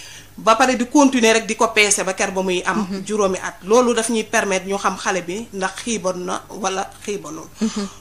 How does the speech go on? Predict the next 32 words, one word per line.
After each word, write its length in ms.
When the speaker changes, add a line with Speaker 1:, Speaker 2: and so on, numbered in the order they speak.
Speaker 1:
O-, 100
o-, 160
Speaker 2:
Waaw, 260
Speaker 1:
mhm. 140
Speaker 2:
euh, 120
damay, 420
euh, 80
fàttali 400
auditeurs 460
yi 80
rek 180
ne 160
ñu 100
ngi 120
suivre 360
seen 240
émission 400
Allo 240
Docteur. 460
Ci 80
kanam 280
tuuti 320
nañ 220
ubbi 220
antenne 340
bi 140
ci 100
trente-trois 540
huit 120
cent 220
vingt-cinq 460
dix-huit. 320